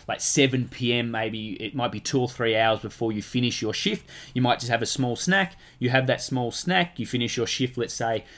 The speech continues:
nine, ten o'clock at night. You can then head home or go to the gym or whatever you might be doing after that shift,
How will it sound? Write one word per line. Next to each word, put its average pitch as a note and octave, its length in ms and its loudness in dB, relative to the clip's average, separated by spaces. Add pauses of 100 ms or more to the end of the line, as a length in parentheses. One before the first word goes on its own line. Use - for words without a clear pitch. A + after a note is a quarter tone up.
(140)
nine, B2 340 4
ten B2 300 0
o'clock B2 460 0
at - 100 -4
night. F#3 240 4 (260)
You G#2+ 140 -8
can A2+ 140 -4
then A2+ 160 0
head A2+ 240 0
home F3+ 440 4
or A2 140 -2
go A2 100 2
to G#2 80 -2
the G#2 80 -2
gym F3 300 2
or B2 100 4
whatever B2 220 4
you A#2 40 0
might A2+ 180 -2
be A2+ 60 -2
doing A2 220 -2
after A2+ 300 -4
that A2+ 160 0
shift, - 340 0